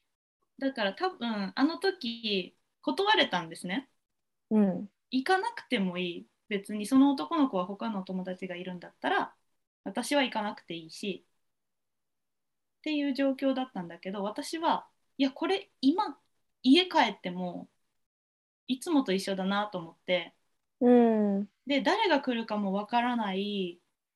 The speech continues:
Speaker 1: で、で、店もどんなのかもわからない。なんならすごく怖いけど、なんか、行っ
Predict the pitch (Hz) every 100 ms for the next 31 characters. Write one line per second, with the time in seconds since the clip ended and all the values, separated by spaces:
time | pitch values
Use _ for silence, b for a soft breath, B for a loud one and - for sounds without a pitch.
0 | _ _ - 254 233 220 262 269 427 311
1 | 226 277 320 277 240 220 202 190 196 220
2 | 220 202 196 196 233 302 339 262 - 240
3 | 311 262 - 226 214 190 175 - _ -
4 | 302 339 339 202 165 - _ _ _ _
5 | 302 440 508 466 392 262 247 220 185 -
6 | _ _ _ _ _ _ - 285 294